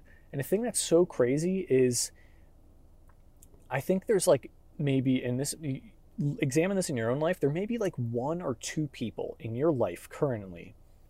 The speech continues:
where if you were to distance yourself from them, you'd find that eighty to ninety percent of your stress would actually go away. Like, stress levels have gone down significantly, uh, after distancing myself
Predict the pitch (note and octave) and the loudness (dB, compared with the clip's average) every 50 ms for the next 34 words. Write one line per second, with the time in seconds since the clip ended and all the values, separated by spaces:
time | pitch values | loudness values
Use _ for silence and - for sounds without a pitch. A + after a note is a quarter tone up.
0 | - - - A#2+ A#2+ A#2+ A#2+ A#2 A2 - - C#3+ D3 E3 F3 D#3+ B2+ - - B2 | -12 -2 4 8 8 8 8 6 2 0 -2 -2 2 2 2 2 2 0 -2 -2
1 | - - - D#3 - - D#3+ - - - F3 E3+ - - F#3+ F3+ F#3 F#3+ G3+ G3+ | -2 -2 -4 -4 -2 -4 -4 -2 2 2 2 2 2 2 0 2 2 -2 -2 -2
2 | G3+ G3+ G#3 - - - - - - - - - - - - - - - C#3+ E3+ | -4 -4 -6 -8 -14 -20 -20 -20 -20 -20 -20 -20 -20 -20 -20 -14 -6 -2 -2 -2
3 | D#3+ - - E3 D#3+ E3+ E3 C#3+ C#3 - - - B2+ C3 C3+ C#3+ D#3 E3 D3+ - | -2 -2 -2 -2 0 0 -2 -2 -4 -6 -10 -6 -4 -4 -2 -2 -2 -4 -4 -6
4 | - A#2+ A2+ G2+ G2+ A#2+ B2+ B2 - C#3 - - A#2+ A#2+ A#2 A#2+ - A#2+ A2 - | -8 -8 -6 -6 -6 -4 -4 -4 -4 -6 -6 -6 -6 -6 -6 -8 -8 -8 -8 -8
5 | - - B2 G#2+ A2+ C3+ - - - - - - - - - - B2 A2 A2+ A#2 | -6 -4 -4 -4 -2 -4 -6 -6 -8 -10 -12 -18 -20 -14 -6 -2 2 2 2 0
6 | - - A2+ G#2 - A#2 G2 F#2 F2+ E2+ E2 - - - - - - - - - | 0 -4 -4 -2 0 2 2 2 0 -2 -2 -4 -4 -8 -14 -18 -20 -20 -20 -20
7 | - - - - - - - - A#2+ A2+ G#2 - - - - - - - - - | -20 -20 -20 -20 -20 -18 -4 2 2 2 2 2 -6 -20 -20 -16 -12 -8 -2 0
8 | D3 D3+ - - E3 D#3+ D3+ D3 D3+ C#3+ - A#2+ A2+ - D3+ C3+ C3+ C#3 C3+ C3 | 2 2 2 4 6 6 8 8 6 2 2 0 4 6 6 8 6 6 4 4
9 | B2+ A#2+ A#2 - - A#2 A#2 C3 D#3 F3 F3 - - E3 - E3+ D#3+ D#3 D#3 D#3 | 4 2 0 -2 -4 -2 -2 2 4 4 6 6 6 6 6 6 6 6 2 0
10 | D#3 D3+ D3+ - - - - - - - - A#2+ A#2+ A#2 A#2 A2+ - C3+ C3+ - | 0 -2 -2 -6 -8 -20 -20 -20 -8 2 6 8 8 10 8 8 6 4 4 4
11 | C3 A2+ - C#3 - - D3 C#3+ - - C#3+ C3+ B2+ B2+ - - C#3+ C3 - - | 4 4 4 4 2 2 -2 -4 -2 -2 -2 -2 -2 -2 2 6 6 6 4 2
12 | - | -6